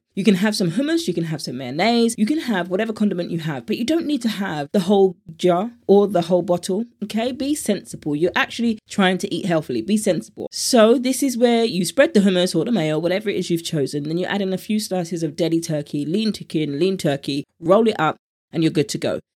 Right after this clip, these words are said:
Be aware, though, as you've got the bread and you've got the carbs, you have to increase your protein intake because protein is the macronutrient that keeps you fuller for longer. Add some cucumber, bell pepper strips,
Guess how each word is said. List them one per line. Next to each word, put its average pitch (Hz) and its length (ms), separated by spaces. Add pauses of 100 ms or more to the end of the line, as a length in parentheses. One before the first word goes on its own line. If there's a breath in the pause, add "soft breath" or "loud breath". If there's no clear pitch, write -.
(200)
Be 226 180
aware, 269 340
though, 170 320 (220)
as 226 180
you've 294 160
got 220 220
the 190 80
bread 165 500
and 180 140
you've 170 100
got - 160
the 165 60
carbs, 151 400
you 160 80
have 233 320
to 214 200
increase 202 460
your 151 80
protein 160 420
intake 160 460
because 165 180
protein 220 440
is 165 240
the 180 80
macronutrient 160 560
that - 120
keeps - 300
you 156 80
fuller 143 260
for 151 200
longer. 139 440
Add 165 140
some 165 240
cucumber, 202 640
bell 175 300
pepper 185 280
strips, 180 360